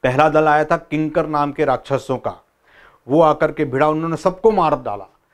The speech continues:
तो वहां से आया ये दनुजवन कृशानम। ज्ञानी नाम ग्रगण्यम, अग्रगण्यम। ज्ञानी नाम मतलब जो ज्ञान के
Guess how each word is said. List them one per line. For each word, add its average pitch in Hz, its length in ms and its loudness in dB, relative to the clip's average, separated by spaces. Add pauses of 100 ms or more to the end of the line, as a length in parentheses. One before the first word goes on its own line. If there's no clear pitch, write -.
(240)
तो 226 180 4
वहां 170 380 0
से 208 160 0
आया 160 280 2
ये 170 340 -4
दनुजवन 156 560 -2
कृशानम। 113 480 -12 (760)
ज्ञानी 180 760 0
नाम 180 580 -2
ग्रगण्यम, 160 1080 -2
अग्रगण्यम। 151 800 0 (3500)
ज्ञानी 151 480 4
नाम 135 340 2
मतलब 165 360 -2
जो 170 120 0
ज्ञान 170 800 4
के 151 480 -2